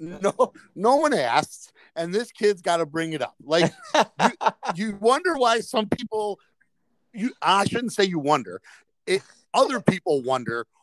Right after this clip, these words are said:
Speaker 1: why does this happen to him? It's because he does it to himself sometimes, and that is one of them.
Speaker 2: <laughs> But I
Speaker 1: Nobody
Speaker 2: just wanted to get it clear 'cause people
Speaker 1: Oh,
Speaker 2: are gonna be like,
Speaker 1: cool, 'cause,
Speaker 2: "My,
Speaker 1: well,
Speaker 2: your
Speaker 1: you know,
Speaker 2: mom, what
Speaker 1: because
Speaker 2: is"
Speaker 1: here we,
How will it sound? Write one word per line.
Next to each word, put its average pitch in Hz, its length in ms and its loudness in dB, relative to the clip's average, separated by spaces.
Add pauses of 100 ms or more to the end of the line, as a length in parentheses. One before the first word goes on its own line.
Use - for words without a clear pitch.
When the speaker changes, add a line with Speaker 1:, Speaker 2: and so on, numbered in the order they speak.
(380)
Speaker 1:
why 185 160 0
does 180 280 -2
this 156 220 -6
happen 143 400 -10
to 117 160 -10
him? 98 240 -16 (320)
It's 190 160 2
because 202 460 0
he 202 100 -10
does 156 300 -4
it 147 100 -10
to 143 140 -8
himself 131 400 -4
sometimes, 80 560 -18 (320)
and 180 260 2
that 147 180 4
is 151 140 -4
one 127 220 -4
of 98 80 -16
them. - 140 -14 (540)
Speaker 2:
<laughs> 302 140 -12
But 277 160 6
I - 40 10 (100)
Speaker 1:
Nobody 165 120 4
Speaker 2:
just 190 220 4
wanted 185 360 2
to 147 120 -6
get 151 160 -6
it 135 180 -6
clear 185 380 -2 (100)
'cause 104 140 -8
people - 160 0
Speaker 1:
Oh, 175 200 4
Speaker 2:
are 120 100 0
gonna 113 160 -8
be 98 60 -4
like, 95 180 -2
Speaker 1:
cool, 240 260 -4 (100)
'cause, 175 140 -4
Speaker 2:
"My, 117 140 -2 (240)
Speaker 1:
well, 208 240 4
Speaker 2:
your 131 100 4
Speaker 1:
you 113 60 -8
know, 104 60 -12
Speaker 2:
mom, 139 220 2 (100)
what 110 80 -4
Speaker 1:
because 135 360 -2
Speaker 2:
is" 101 140 -16
Speaker 1:
here 226 220 -6
we, 185 120 -4